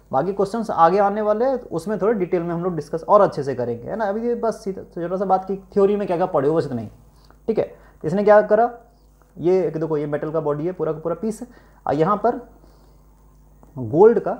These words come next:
एक लीफ बनाया था उसने ऐसे करके। ये पे सपोज करो, अगर मैं कहूँ कि दो ब्लेड है, ऐसे करके बना दिया। इसमें जैसे ही फोटॉन्स, यहाँ क्या डाला, यहाँ पर से फोटॉन्स डाल दिए इसने। फोटॉन जैसे ही डाला इस पे,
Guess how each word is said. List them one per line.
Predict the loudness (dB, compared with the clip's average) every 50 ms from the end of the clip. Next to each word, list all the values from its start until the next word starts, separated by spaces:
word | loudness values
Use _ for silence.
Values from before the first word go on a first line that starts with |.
| -10 -12 -12
एक | -10 -6 -4
लीफ | -2 -2 0 0 -2 -2 -4
बनाया | -6 -6 -6 -6 -8 -10
था | -10 -14
उसने | -16 -16 -16 -16
ऐसे | -16 -18 -16 -16
करके। | -16 -16 -18 -20 -20 -20 _ _ _ _ _ _ _ -12
ये | -8
पे | -8 -6
सपोज | -6 -4 -4 -4 -4 -2
करो, | 0 0 0
अगर | 2 0 -2
मैं | -2 -2 -4 -4 -4
कहूँ | -6 -6 -6 -6 -6
कि | -4
दो | -4 -4 -4
ब्लेड | -4 -4 -4 -4 -4 -6 -6
है, | -10 -12 -12
ऐसे | -12 -14 -14 -16
करके | -18 -20 -20 -16 -14
बना | -14 -14 -14 -16
दिया। | -20 -20 -20 -20 -20 -20 -20 -20 -20 -20 -20 -20 -20 -20 -20 -20 -20 -20 -12 -8
इसमें | -4 0 2
जैसे | 2 2 4 4 2
ही | 0
फोटॉन्स, | 2 0 0 0 0 -2 -4 -4 -4
यहाँ | -4 -6 -4 0
क्या | 2 4 4
डाला, | 6 4 4 4 4
यहाँ | 2 2 0
पर | -2 -4 -4
से | 0 2 2 2 0 -4 -12 -20 _ _ _ _ _ _ _ _
फोटॉन्स | -6 -6 -4 -4 -4 -2 -2 0 -2 -2 -4 -6
डाल | -4 -2 0 0 0 0
दिए | -2 -4 -4 -6 -6
इसने। | -8 -10 -12 -14 -14 -16 -20 _ -20 -20 -20 -20 -20 -20 -20 _
फोटॉन | -4 -4 -2 0 2 2 4
जैसे | 4 4 4 6 6
ही | 6
डाला | 6 6 4 4 0
इस | -2 -4 -6
पे, | -6 -6 -4 -4